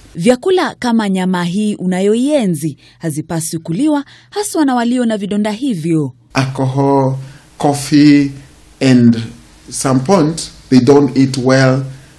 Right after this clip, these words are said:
Speaker 2: uh, Big G, chewing Big G. You know, the, the, when you chew Big G, you can experience, even you can, uh, experience even ulcers after a while.
Speaker 1: Ni kweli kuwa katika siku za hivi karibuni, idadi ya vijana wanaougua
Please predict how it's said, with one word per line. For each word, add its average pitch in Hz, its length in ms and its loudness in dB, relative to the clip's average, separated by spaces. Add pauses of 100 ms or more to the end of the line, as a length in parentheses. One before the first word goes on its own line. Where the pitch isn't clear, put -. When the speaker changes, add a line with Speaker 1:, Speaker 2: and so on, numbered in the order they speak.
(160)
Speaker 2:
uh, 110 580 -2
Big 131 300 4
G, 135 180 2
chewing 135 380 4
Big 123 280 2
G. 135 300 0 (580)
You 135 80 4
know, 147 180 4
the, 117 260 4
the, 117 220 0
when 160 180 2
you 151 120 0
chew 151 240 -6
Big 120 300 -2
G, 127 120 -2
you 123 140 0
can 123 260 0
experience, 127 760 -4
even 147 240 2
you 123 140 2
can, 120 380 -2 (420)
uh, 113 300 -4
experience 123 520 -2
even 120 200 0
ulcers 104 560 -8 (560)
after 117 260 -4
a 101 100 -6
while. 107 260 0 (340)
Speaker 1:
Ni 214 140 2
kweli 370 320 -2
kuwa 262 260 -4
katika 196 320 -6
siku 208 440 -8
za 170 180 -4
hivi 175 360 -6
karibuni, 208 640 -2 (200)
idadi 160 440 -4
ya 160 80 0
vijana 165 440 -2
wanaougua 170 640 -2